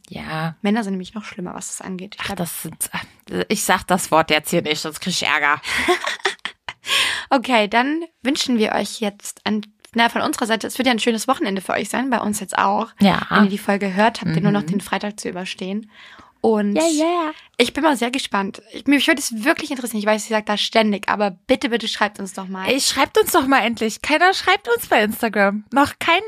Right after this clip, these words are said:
Speaker 1: einziger Comment. Doch,
Speaker 2: Wir
Speaker 1: Giuseppe
Speaker 2: schreiben
Speaker 1: hat
Speaker 2: auf meinem
Speaker 1: geschrieben.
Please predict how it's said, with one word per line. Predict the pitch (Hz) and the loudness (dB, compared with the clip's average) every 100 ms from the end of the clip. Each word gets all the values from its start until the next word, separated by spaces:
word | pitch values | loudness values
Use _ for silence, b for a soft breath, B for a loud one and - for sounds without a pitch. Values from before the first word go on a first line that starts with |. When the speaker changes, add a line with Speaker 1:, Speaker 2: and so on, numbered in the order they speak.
| 392 | 0
Speaker 1:
einziger | 339 359 359 359 | -2 -2 0 0
Comment. | - 381 339 - | 0 -2 0 0
Doch, | 277 B B B _ - | 0 B B B _ -18
Speaker 2:
Wir | 196 - | -18 -10
Speaker 1:
Giuseppe | - 269 262 | -4 2 4
Speaker 2:
schreiben | - 202 185 | 6 4 4
Speaker 1:
hat | - | 0
Speaker 2:
auf | 202 | 0
meinem | 247 | 2
Speaker 1:
geschrieben. | 185 | 0